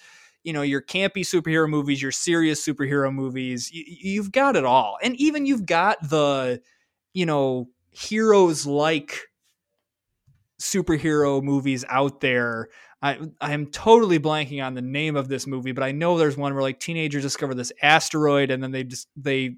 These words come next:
they develop superpowers and one of them turns evil and, like, it, it, it, it, it, it's, it, it wouldn't work because it, it, it's already out there. And so if they tried to do it again, it would just be like, Yeah, we've, we've,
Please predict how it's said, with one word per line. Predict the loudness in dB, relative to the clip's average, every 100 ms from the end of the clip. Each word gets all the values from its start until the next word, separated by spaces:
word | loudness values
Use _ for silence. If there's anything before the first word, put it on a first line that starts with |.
| -16 -8
they | -4 -4 -4
develop | -4 -2 -2 -2
superpowers | -4 -4 -4 2 4 6 4 2 0
and | -2
one | 0 0
of |
them | 0 -4
turns | -6 -4 -4
evil | 0 4 6 6 4
and, | 0 -2 -6 -12 -20 -10 -4
like, | -4
it, | -4 -10 _ _ _
it, | -8 -4
it, | -6 -4
it, | -4 -6 _ _ -16 0
it, | 0 0 -12 -20 -20 -6
it's, | -2 -2 -2 -6 -6
it, | -6 0
it | 0
wouldn't | 4 4 4 0
work | 2 4 4 0 -8
because | -4 -4 -2 0 2 0 -2 -8 -10 -6
it, | -2 0 -2 -8 -10 _ _ _ _ _ _ _ _ _
it, | -6 -4
it's | -4 -2
already | 4 4 4 2 2
out | 4 2 0
there. | -8 -8 -12 -10
And | -6 0
so | 4 6 4 2
if | -4 -2
they | -2
tried | -2 0 2 0
to | -2
do | 2 4
it | 2
again, | 0 0 0 0
it |
would | -4
just | -6 -4
be |
like, | -2 0
Yeah, | 0 0
we've, | -2 -6 -4
we've, | -2 -2